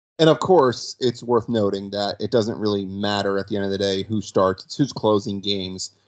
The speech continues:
uh, when they are close. And so that is certainly something that, sure, it's fun discussing who's gonna start, but obviously who closes is important. And that's also matchup dependent. And it really depends what you need. And I,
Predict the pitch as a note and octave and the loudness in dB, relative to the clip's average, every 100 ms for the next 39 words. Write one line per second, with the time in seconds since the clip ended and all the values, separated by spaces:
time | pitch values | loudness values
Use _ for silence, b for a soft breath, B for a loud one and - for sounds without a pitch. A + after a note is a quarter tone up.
0 | _ - G2+ G2 F#2 G2+ G2+ G#2 G2+ G2+ | _ 0 2 2 2 0 0 2 2 2
1 | - A2 - - - G2+ - A2+ G#2+ G2 | 2 0 0 -10 -8 -6 -4 0 2 2
2 | G2+ F#2+ - - - D3 B2+ G#2+ G2 G#2 | -2 -6 -10 -4 4 6 6 0 0 0
3 | F#2+ G2+ F#2+ G2 F#2+ F#2+ - _ _ - | 0 -2 -2 -2 -2 -2 -6 _ _ -4
4 | - D3+ F#2 - - F#3 C#3+ - - A#2 | 6 6 6 -2 4 4 4 2 2 2
5 | - G2 G#2 G2 F#2 - - G2 F#2+ G#2+ | 2 -2 -2 -4 -10 -6 0 2 2 0
6 | A2 G#2+ G2 G#2+ A2+ G#2 A2 G#2 G2 F#2+ | 0 0 -2 -2 -2 0 0 0 0 -4
7 | F#2 F#2+ F2+ G#2 A2 B2+ C3 C3+ C3 C#3+ | -6 -10 -2 0 2 2 0 4 4 6
8 | D#3 C#3+ C3+ D3 F3 - C3+ D#3+ D3 F2+ | 6 6 2 4 2 2 4 4 4 0
9 | E2+ G#2 G2+ G2+ G#2+ G#2+ A2 A2+ C3+ C3+ | -8 -6 -4 -4 0 2 2 2 0 2
10 | G#2+ G2+ A2 A#2+ A#2 A2+ B2+ C#3 G2 - | 0 2 2 4 2 4 2 0 -2 -8
11 | _ _ _ _ A2+ A2+ A2 A2 - _ | _ _ _ _ 2 4 4 2 -2 _
12 | - | -12